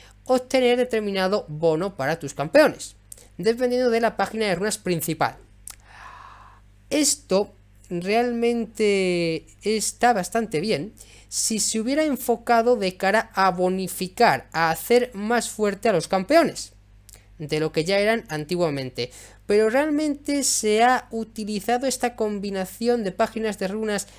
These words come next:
que da una bonificación para equilibrar.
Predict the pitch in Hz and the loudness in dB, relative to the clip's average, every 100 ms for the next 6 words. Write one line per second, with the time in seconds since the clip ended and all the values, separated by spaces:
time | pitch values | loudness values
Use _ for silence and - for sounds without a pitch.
0 | - - 180 226 226 220 226 226 208 185 | -10 -4 0 0 0 -2 -2 -2 -4 -4
1 | 185 180 208 - - - - 240 247 254 | -4 -4 -6 -16 -20 -20 2 4 6 2
2 | - 233 226 220 214 214 214 175 | 0 -2 0 -4 -2 0 2 2